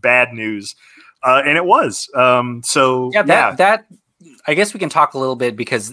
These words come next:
Speaker 2: he's primarily one of the sources here for, for what I'm about to talk about. But this, there's this really amazing, I think, fight sequence. Maybe one of the first times we see Moon Knight, Mister Knight,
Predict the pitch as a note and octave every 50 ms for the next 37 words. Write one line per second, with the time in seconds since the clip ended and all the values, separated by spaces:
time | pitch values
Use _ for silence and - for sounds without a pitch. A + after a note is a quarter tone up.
0 | - - G#2+ C#3+ C#3+ C3 - - D3+ C3+ B2+ B2+ B2 B2 A#2+ A#2 A#2 A2+ B2 A#2+
1 | A#2+ A2 G#2+ G#2+ - - B2+ B2+ C3 - - G#2 G2 - - A2+ G#2+ G2+ G2 -
2 | - - A2+ A2 A#2 - - - - G#2+ G#2 G2+ - - B2 A2+ A2 G#2+ G#2 G2
3 | F#2 - F3 A3+ B3+ A#3+ B2 G#2+ G#2 A2 G#2 G#2 - A#2+ A#2 - - - - -
4 | - - - - - C#3+ B2+ B2+ C3+ C3 - C#3 B2+ B2+ D#3 G3+ A#3+ C4 B3 A3+
5 | E3+ C#3 C3 C3 C3+ C#3 D3 D#3+ D#3+ D3 D#3 C#3 B2+ B2 A#2+ - C3+ A#2+ - -
6 | - - - - C3+ F3+ G#3+ G#3 - - - A#2+ G#2+ - - A2 G#2+ G2+ G#2 G2+
7 | - - - - - - _ _ - G3+ A#3+ C#4+ C#4+ C4 A#3 A3+ G3 F3+ - -
8 | - - - - E3+ F3 F3+ F3 - - - D3+ C3+ C3 C3 B2+ A#2 B2 C3 B2
9 | A#2 - - - C3 B2 A#2 A#2+ C3+ C#3+ C#3 C3 B2 A#2+ A#2 A2+ A2+ A2+ B2 A#2+
10 | _ _ _ - - _ _ - C3 B2+ - - - C3 B2 A#2 A#2 A2 A2 A2
11 | A2 A2 A2 A#2